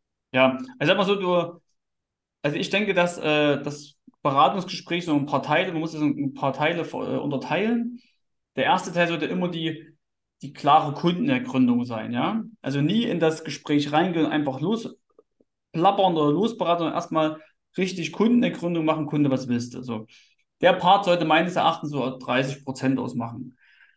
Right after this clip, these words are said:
So, dann kommt, kommen wir leider auch in den Teil, wo quasi wir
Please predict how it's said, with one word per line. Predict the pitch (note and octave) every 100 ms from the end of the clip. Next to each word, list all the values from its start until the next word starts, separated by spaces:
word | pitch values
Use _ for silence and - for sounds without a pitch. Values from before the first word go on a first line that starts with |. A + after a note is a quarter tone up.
| _ _
So, | -
dann | D3+ A3
kommt, | G#3+ A#3 A#3+ - -
kommen | E3+ F3+
wir | D#3+
leider | F3 G#3+ F3
auch | F#3+ F#3
in |
den | E3+ D#3
Teil, | - E3 G3
wo | F3+
quasi | F3 E3+ D#3 D#3+ D#3 D#3 D3 _ _ _ _ _ _ _ _
wir | - C3+ F3 E3 D#3+ C#3+